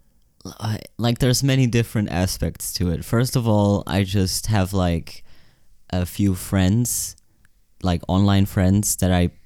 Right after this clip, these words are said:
can pretty much on-, only talk to via Twitter.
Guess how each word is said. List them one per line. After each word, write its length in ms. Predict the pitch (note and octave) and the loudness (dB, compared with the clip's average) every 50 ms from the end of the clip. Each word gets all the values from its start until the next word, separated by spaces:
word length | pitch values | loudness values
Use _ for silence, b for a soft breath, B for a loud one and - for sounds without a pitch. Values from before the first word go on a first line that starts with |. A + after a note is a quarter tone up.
| - - | -16 -8
can 120 | - G#2 F#2+ | -6 -4 -2
pretty 220 | - A2 G2 F#2+ | 0 0 0 2
much 260 | F#2+ G2 F2+ - - - - - | 2 2 0 0 -4 -8 -2 0
on-, 280 | G2 F#2+ F#2+ F#2+ F2 - - _ | 2 4 4 4 2 0 -2 _
only 340 | - G#2 G#2+ G#2+ G2+ G2 F2+ | 2 2 4 4 4 2 0
talk 420 | - - - G#2+ G2+ G2 - - - | -2 -2 -2 0 0 -2 -4 -6 -8
to 380 | - G2+ F#2 F2 F2 F2 E2+ b b b b b b b b b _ - _ | -4 -4 -2 -2 -2 -4 -4 b b b b b b b b b _ -20 _
via 640 | - E2+ D#2+ D#2 - - - F#2 F#2 F2+ E2+ D#2 D#2+ | -14 -14 -14 -14 -14 -10 -6 -4 -2 -2 0 -2 -2
Twitter. 500 | - - - F2 E2 D2+ C#2+ C#2+ F#2 G2 | -4 -4 -4 -2 -2 -2 -2 -4 -4 -6